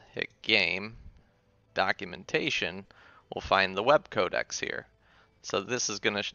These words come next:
open up the same thing we're looking at in game, but the web version. Um, and then if we go back over here, go back to game,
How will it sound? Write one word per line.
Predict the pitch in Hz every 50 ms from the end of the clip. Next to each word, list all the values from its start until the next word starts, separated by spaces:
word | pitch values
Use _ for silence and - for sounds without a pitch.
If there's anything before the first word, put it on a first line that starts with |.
| -
open | - 107 101 - - 95
up | 101 98 - -
the | - -
same | - - - - - - 180 175 165 151
thing | - 147 147 147 131
we're | 123 123 117 117 113 107 98 -
looking | - 104 107 - - 101 104
at | 101 98 78 -
in | - 107 120 107
game, | 98 - 78 78 78 73 76 101 98 - - - _ _ -
but | - 98 98 85 - - - -
the | - 98
web | 98 95 87 87 -
version. | - - 73 71 69 - - - - - - _ - - - - - - - - - - _ - - -
Um, | - - - - - - - -
and | - 92 90 95
then | 104 107 107
if | 104 - -
we | - 92
go | - - 87 82 - _ _ -
back | 101 104 113 120 - - -
over | - 135 156 156 - 92 71
here, | - 101 - - 76 101 107 110 - - - - - _ _ _ _ _ _ _ _ _ _ -
go | - 85 - - _ -
back | 113 127 147 - - -
to | - 110
game, | 104 104 101 - 131 143 135 113 107 104 104 101 104 104